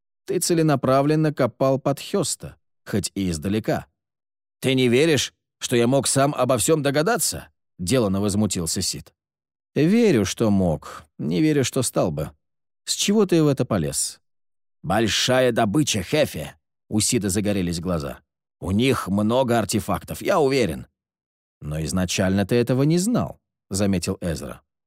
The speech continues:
"Ну, я предполагал, да и трость". "Так", Эзра вздохнул и окинул взглядом всех собравшихся. "Вы, конечно,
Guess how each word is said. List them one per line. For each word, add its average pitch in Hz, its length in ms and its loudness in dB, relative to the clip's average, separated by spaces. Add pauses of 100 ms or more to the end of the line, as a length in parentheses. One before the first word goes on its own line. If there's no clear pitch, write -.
(400)
"Ну, 117 400 0
я 80 380 -2
предполагал, 101 1000 -2 (400)
да - 200 -4
и 87 140 -2
трость". - 600 -2 (640)
"Так", 143 300 2 (520)
Эзра 123 380 2
вздохнул 123 800 0
и 101 60 -2
окинул 147 380 2
взглядом 131 460 2
всех 131 280 0
собравшихся. 78 800 -6 (680)
"Вы, 208 220 4
конечно, 117 800 4